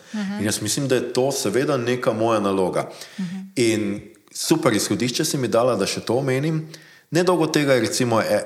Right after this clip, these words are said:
Speaker 2: e, J-, Jasmin Befer-, e, Jasmin Beferelih objavil en esej, v katerem piše, da, če sem jaz zdaj prav razumel,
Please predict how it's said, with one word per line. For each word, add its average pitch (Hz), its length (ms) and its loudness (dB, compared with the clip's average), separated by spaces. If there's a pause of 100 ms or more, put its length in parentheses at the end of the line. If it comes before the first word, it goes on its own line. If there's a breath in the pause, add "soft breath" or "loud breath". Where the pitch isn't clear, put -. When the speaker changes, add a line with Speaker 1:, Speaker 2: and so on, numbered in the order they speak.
Speaker 2:
e, 107 120 -4 (280)
J-, 101 320 -4
Jasmin 101 360 0
Befer-, 98 460 0 (460)
e, 87 320 -2
Jasmin 95 340 -2
Beferelih 127 560 0
objavil 101 540 2
en 92 320 0 (540 loud breath)
esej, - 460 0
v 160 120 0
katerem 135 400 -2
piše, 127 360 -2
da, 92 460 0 (280 loud breath)
če - 140 0
sem 120 200 2
jaz 123 120 4
zdaj 123 140 2
prav 117 280 4
razumel, 98 420 2